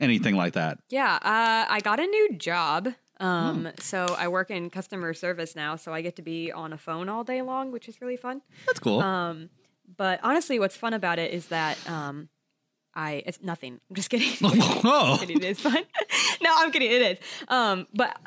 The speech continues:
Speaker 2: in, like, truth be told, uh, basically what I started doing since last time we all, uh, hung out was, um, I actually started doing, like, voice acting.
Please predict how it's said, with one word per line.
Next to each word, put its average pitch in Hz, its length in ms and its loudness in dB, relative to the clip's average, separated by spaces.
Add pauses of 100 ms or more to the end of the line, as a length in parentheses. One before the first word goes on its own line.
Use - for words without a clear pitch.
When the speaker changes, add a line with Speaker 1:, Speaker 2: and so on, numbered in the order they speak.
(160)
Speaker 2:
in, 254 260 2 (100)
like, 208 160 2
truth 294 280 0
be 226 80 -6
told, 185 400 2
uh, 170 380 0 (400)
basically 214 340 2
what 180 80 4
I 175 80 2
started 180 260 0
doing 175 220 0
since 170 240 -8
last 170 260 0
time 160 180 -2
we 160 120 -4
all, 151 260 -2
uh, 151 340 -4 (200)
hung 156 220 -10
out 185 320 -6 (340)
was, 185 440 0
um, 160 560 -6 (120)
I 180 100 -6
actually 175 260 -4
started 170 220 -4
doing, 165 220 -4
like, 170 140 -6
voice 165 260 -6
acting. 277 460 -4